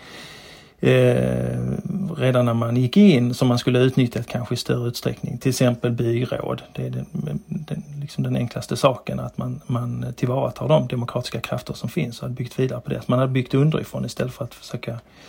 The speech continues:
implementer-, implementera en, en centralstyrd demokrati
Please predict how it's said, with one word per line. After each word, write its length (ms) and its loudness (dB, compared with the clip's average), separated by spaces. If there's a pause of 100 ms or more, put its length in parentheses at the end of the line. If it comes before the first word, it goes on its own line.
(720)
implementer-, 580 4
implementera 760 4
en, 260 -2
en 240 0
centralstyrd 1040 0
demokrati 600 -6